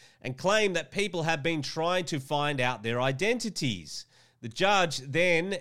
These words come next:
enacted even stricter safety measures than what had already been ordered for the trial.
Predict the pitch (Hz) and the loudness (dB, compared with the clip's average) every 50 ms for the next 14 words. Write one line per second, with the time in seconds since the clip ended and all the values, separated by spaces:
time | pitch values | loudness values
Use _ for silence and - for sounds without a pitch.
0 | - - 143 147 156 165 175 175 - - 143 147 151 151 - 143 143 143 135 139 | -4 -4 -2 0 2 2 0 0 -2 -2 -2 0 0 -2 -2 -2 -4 -2 -2 -2
1 | 127 - - - - 226 247 233 _ - 143 131 117 107 - - - - 143 131 | -2 -2 -4 -2 -2 -4 -4 -4 _ -2 0 0 0 -2 -4 -8 -4 -2 0 0
2 | 123 127 127 113 107 123 131 127 131 165 170 165 147 131 127 - _ _ _ _ | 0 -2 -4 -2 0 0 0 0 0 -2 -2 -4 -4 -8 -12 -16 _ _ _ _
3 | _ _ - 131 143 139 143 165 190 180 143 135 165 160 156 151 151 147 143 165 | _ _ -2 0 2 4 6 6 6 4 4 2 0 0 0 0 0 2 2 2
4 | 196 180 147 135 120 143 147 151 139 117 123 127 127 123 - - 139 135 135 135 | 4 4 2 2 2 2 0 0 0 0 -2 -2 -2 -2 -4 -6 -6 -6 -4 0
5 | - 190 196 190 165 135 104 85 - | 2 4 4 4 4 4 2 0 -4